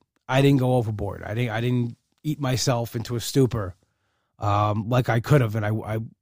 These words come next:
have in the past. So I'm taking a positive from that.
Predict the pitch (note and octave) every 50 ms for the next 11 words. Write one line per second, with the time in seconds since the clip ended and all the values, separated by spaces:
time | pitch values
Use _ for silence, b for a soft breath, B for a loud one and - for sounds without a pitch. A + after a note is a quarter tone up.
0 | _ _ - - C#3 C3+ C3+ B2 B2 A#2 A2 - A2+ A2+ G2+ - - - - -
1 | - _ _ _ _ _ - A#2+ A2 A#2 A2+ B2 D3 C3+ C3 A#2 G#2 - - C#3
2 | C3+ D3 D3 C#3+ D3 D3 C3 - C#3+ C3 C3 B2 A#2 A#2 A#2 -